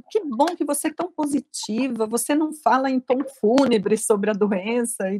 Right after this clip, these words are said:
tudo", porque eu falava realisticamente, mas de forma positiva. Aí, aí eu pensava comigo, "Poxa, se ela soubesse aonde que eu escrevi esse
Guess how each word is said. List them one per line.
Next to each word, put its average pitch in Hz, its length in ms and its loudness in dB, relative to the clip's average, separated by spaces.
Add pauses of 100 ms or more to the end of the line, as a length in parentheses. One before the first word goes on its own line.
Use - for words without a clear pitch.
tudo", 220 320 -4 (640)
porque 247 800 4
eu 254 80 -2
falava 302 320 2
realisticamente, 220 1700 -4
mas 294 280 0
de 320 80 -14
forma 320 440 0 (320)
positiva. 269 760 -2 (680)
Aí, 240 240 2 (100)
aí 220 180 6
eu 254 80 4
pensava 247 520 2
comigo, 208 380 -8
"Poxa, 220 260 -8
se - 140 -4
ela 233 160 0
soubesse 220 580 -4
aonde 220 360 -2
que - 100 0
eu 277 60 4
escrevi 233 460 -2
esse - 220 -10